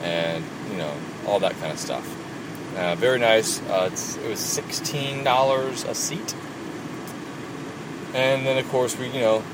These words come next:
stayed, and we, we got there early and did some dinner and stuff. Uh, and she's like, "Well, I'll go to see any movie you wanna see if we <laughs> go here," is what she said. So I can drag her s-,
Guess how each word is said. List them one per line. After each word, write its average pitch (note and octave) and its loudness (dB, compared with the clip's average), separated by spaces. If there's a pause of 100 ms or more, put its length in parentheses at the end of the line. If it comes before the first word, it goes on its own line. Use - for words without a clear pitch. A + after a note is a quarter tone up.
stayed, A2+ 4
and B2 -2
we, C3+ -6
we B2 -6
got A#2+ 8
there B2 -4 (260)
early B2 4
and A#2 -2
did A#2 0
some B2+ -2
dinner G#2 4
and G2 0
stuff. F#2 4
Uh, F2 4
and F2 -6
she's G2 -6
like, G2 -2
"Well, - 0
I'll D3+ 6
go D3 6
to C#3 6
see A#2+ 2
any D#3 2
movie D3 2
you C3 0
wanna B2 6
see A#2 2
if F#2 -2
we A#2 4
<laughs> A#2 0
go B2 8
here," A#2 4 (520)
is G#2+ 0
what G#2+ 4
she F#2+ -4
said. F3 6 (320)
So B2 8
I A#2 12
can A2+ -2
drag A2 8
her G#2+ 6
s-, G#2 0